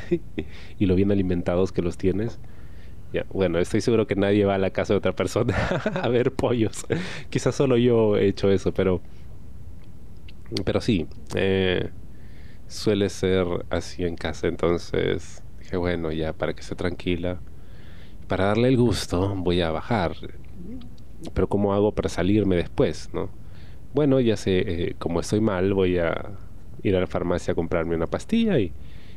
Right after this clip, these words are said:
pues, em, ese va a ser mi, mi salvoconducto, ¿no? Bajo, saludo y luego, "Oye, tengo que ir a comprar mi pastilla", y ya me voy,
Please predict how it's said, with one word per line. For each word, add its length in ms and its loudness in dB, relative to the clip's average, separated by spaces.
pues, 400 0
em, 480 0
ese 200 0
va 60 4
a 20 -2
ser 180 -2
mi, 440 -2
mi 80 2
salvoconducto, 640 -2
¿no? 140 -6
Bajo, 440 -2
saludo 420 2
y 100 -4
luego, 240 0
"Oye, 220 2
tengo 160 0
que 100 -2
ir 40 4
a 40 2
comprar 220 0
mi 60 -4
pastilla", 420 -4
y 80 -2
ya 80 2
me 100 0
voy, 180 -4